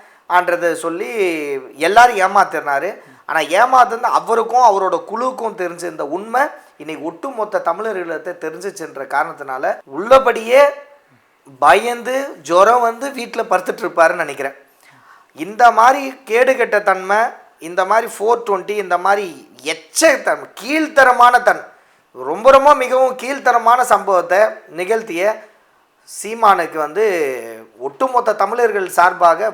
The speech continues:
வன்மையான கண்டனங்களை தெரிவிக்க வேண்டிய காலகட்டம். இனி சீமான் வந்து மக்கள் பிரச்சனைக்காகவும்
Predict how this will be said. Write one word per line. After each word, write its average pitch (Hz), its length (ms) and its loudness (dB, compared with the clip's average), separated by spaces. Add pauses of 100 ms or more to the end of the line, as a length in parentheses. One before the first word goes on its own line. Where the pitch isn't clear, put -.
வன்மையான 220 540 0
கண்டனங்களை 175 640 -4 (840)
தெரிவிக்க 185 360 -4
வேண்டிய 147 260 -6
காலகட்டம். 190 680 2 (300)
இனி 190 260 -8
சீமான் 226 500 0
வந்து 185 260 -2 (180)
மக்கள் 185 460 -2
பிரச்சனைக்காகவும் 180 840 -2